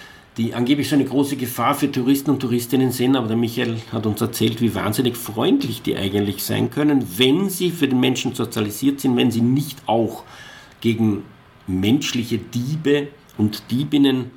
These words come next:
dressiert sind, abgerichtet sind. Und, ähm, wenn sie eben, äh, auch zum Spaziergang ausgeführt werden regelmäßig und nicht nur in Gehegen sitzen müssen, wo man vielleicht eine gewisse Neurose entwickelt, wenn die Gehege zu klein sind.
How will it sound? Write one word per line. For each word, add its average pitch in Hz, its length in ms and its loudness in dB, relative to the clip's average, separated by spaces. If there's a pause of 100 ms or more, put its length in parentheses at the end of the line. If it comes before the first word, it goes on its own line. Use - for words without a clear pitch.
(100)
dressiert 127 460 0
sind, 139 360 0
abgerichtet 127 680 -4
sind. 123 260 -4 (600)
Und, 139 320 4 (140)
ähm, 110 280 0 (100)
wenn 117 240 2
sie 117 200 -2
eben, 110 560 2
äh, - 40 -8
auch 101 460 -2
zum 104 360 -2
Spaziergang 120 680 2
ausgeführt 110 680 0
werden 95 280 0
regelmäßig 98 680 -2
und 101 140 2
nicht 104 220 -2
nur 110 100 4
in 95 240 -2
Gehegen 104 500 -2 (300)
sitzen 113 400 2
müssen, 110 260 2
wo 113 60 2
man 110 100 2
vielleicht 107 540 -2
eine 113 120 0
gewisse 117 380 -2
Neurose 123 400 0
entwickelt, 110 460 -4
wenn 101 140 -4
die 101 100 -8
Gehege 98 340 -4
zu - 160 0
klein 98 380 -2
sind. - 180 -12